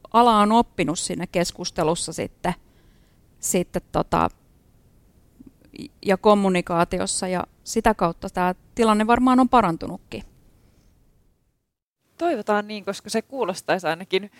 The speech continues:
Speaker 2: hyvältä ja kaikin tavoin järkevältä. Tuleeko mieleen vielä jotain, ää, tärkeitä asioita?
Speaker 1: Joo, to-, yksi,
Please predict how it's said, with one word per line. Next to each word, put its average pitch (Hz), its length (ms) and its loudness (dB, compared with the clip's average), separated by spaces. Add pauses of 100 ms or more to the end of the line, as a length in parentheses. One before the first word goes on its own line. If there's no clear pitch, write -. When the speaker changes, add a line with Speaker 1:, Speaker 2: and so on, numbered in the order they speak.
(140)
Speaker 2:
hyvältä 214 320 2
ja 247 140 0
kaikin 220 340 -2
tavoin 214 320 0
järkevältä. 214 640 0 (400)
Tuleeko 285 280 2
mieleen 233 260 0
vielä 226 220 0
jotain, 190 460 -8 (380)
ää, 208 340 -2 (220)
tärkeitä 208 420 -2
asioita? - 460 -8 (800)
Speaker 1:
Joo, 262 220 2 (100)
to-, 247 140 -2 (380)
yksi, - 320 0